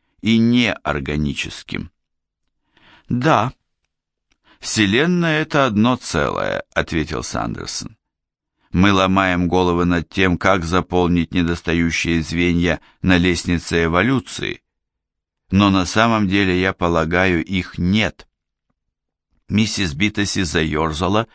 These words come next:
предчувствуя недоброе, но все же промолчала.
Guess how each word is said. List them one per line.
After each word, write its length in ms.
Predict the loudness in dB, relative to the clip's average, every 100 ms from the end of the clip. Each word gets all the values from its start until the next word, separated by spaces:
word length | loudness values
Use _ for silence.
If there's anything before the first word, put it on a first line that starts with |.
| _ _ -16 -2
предчувствуя 720 | -2 0 -2 -4 -2 0 2
недоброе, 760 | 2 2 0 0 -2 -2 -4 -10 _ _ _ -4
но 180 | -2 -2
все 220 | -2 -2
же 140 | 0
промолчала. 800 | -2 0 0 0 -2 -4 -4 -6